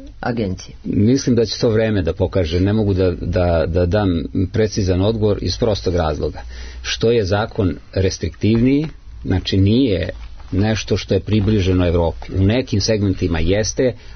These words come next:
Speaker 2: ali u jednom dobrom delu nije, e, odnosno ono što, e, vodeće zemlje iz Evropske unije, e, žele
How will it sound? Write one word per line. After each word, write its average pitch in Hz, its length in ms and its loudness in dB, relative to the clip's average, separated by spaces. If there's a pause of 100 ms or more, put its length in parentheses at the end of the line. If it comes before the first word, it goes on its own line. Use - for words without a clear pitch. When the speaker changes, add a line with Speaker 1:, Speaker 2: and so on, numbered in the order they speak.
(120)
Speaker 2:
ali 92 320 2
u 90 160 2
jednom 104 320 2
dobrom 104 340 0
delu 104 280 2
nije, 110 340 4
e, 95 80 -2 (840)
odnosno 101 640 0
ono 117 340 2
što, 104 580 2
e, 95 760 0 (1120)
vodeće 110 400 2
zemlje 101 340 2
iz 82 180 0
Evropske 95 480 0
unije, 95 540 4 (460)
e, 92 380 0
žele 98 540 2